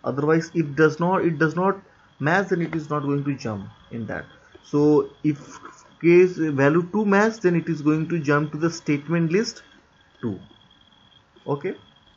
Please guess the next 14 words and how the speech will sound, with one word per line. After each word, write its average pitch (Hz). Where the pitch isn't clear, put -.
so 135
it 139
is 151
having 170
case. 120
Okay, 156
now -
in 202
switch 247
statement 180
we 165
basically 170
use 160
break. 131